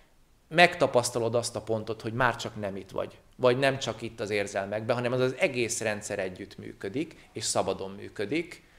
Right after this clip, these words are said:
akkor fogsz tudni bölcsen cselekedni. Egyébként a, ezt szoktam mindig itt így emlegetni, a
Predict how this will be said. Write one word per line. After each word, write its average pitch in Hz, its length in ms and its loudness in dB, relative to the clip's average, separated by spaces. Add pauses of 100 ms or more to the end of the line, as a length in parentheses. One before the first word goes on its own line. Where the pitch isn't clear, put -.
(380)
akkor 135 340 4
fogsz 120 340 -2
tudni 113 600 -2 (160)
bölcsen 107 800 2
cselekedni. 98 840 -4 (360)
Egyébként 117 640 2
a, 113 400 6 (580)
ezt - 160 -6
szoktam 123 340 2
mindig 113 280 0
itt 110 180 -4
így 107 140 -2
emlegetni, 110 880 0 (260)
a 92 200 -6